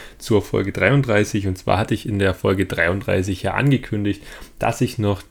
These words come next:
die Stellungnahme zu Amazon abgeben werde, sofern ich die Zeit dazu finde. Und jetzt habe ich mir heute eben noch mal ganz in Ruhe die Zeit genommen, um die Quartalszahlen von Amazon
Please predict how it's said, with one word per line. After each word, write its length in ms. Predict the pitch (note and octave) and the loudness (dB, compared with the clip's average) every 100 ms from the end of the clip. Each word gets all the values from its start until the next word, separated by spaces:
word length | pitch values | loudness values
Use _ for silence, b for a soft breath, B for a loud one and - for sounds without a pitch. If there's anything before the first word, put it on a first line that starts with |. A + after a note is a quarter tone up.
| - | 0
die 300 | G2 G#2 F#2+ | 0 2 -2
Stellungnahme 760 | - G2+ A2 G2+ F#2 F2+ F2+ | 0 2 2 2 2 0 0
zu 200 | - G#2+ | 0 -2
Amazon 540 | G2+ C3+ G#2+ - G#2 G2+ | 2 0 0 0 0 2
abgeben 460 | G2 - G2+ F#2 | -2 -2 -2 2
werde, 280 | F2+ G2+ A#2 | 4 4 4
sofern 520 | G#2 F#2 - - G2+ | 0 -10 -14 -2 -2
ich 60 | G2 | 0
die 140 | G2 | -2
Zeit 200 | - B2 | 0 0
dazu 240 | B2+ - A2+ | 0 -4 -6
finde. 320 | - E3 C3+ | -2 0 0
Und 140 | A2 | -4
jetzt 120 | - C#3 | -6 -6
habe 120 | G#2+ | -6
ich 100 | G2 | -2
mir 180 | G2+ - B B B | -2 -4 B B B
heute 260 | G2 G#2+ G#2+ | 0 0 2
eben 260 | G2+ G2 | 0 0
noch 200 | G2 F#2+ | -2 -2
mal 160 | - F#2 | -2 0
ganz 300 | G2 A2 - | 0 0 -2
in 80 | G2+ | -2
Ruhe 260 | F#2+ G#2 | 0 2
die 120 | F#2+ F2+ | 2 0
Zeit 340 | - F#2+ F#2+ | 2 0 0
genommen, 400 | F#2 F2+ G2 G#2 | -2 2 2 2
um 240 | F#2+ F#2 - | -2 -4 -4
die 220 | - F#2 A#2+ A#2 | 0 0 -2 -6
Quartalszahlen 840 | - G2 G2+ G#2 A2+ - A2 F#2+ | -2 -2 0 -2 -2 -6 -2 -2
von 220 | F#2+ G2+ F#2+ | -2 -6 -4
Amazon 560 | F#2+ F#2 - F#2+ F#2 | -2 -4 -4 -2 -2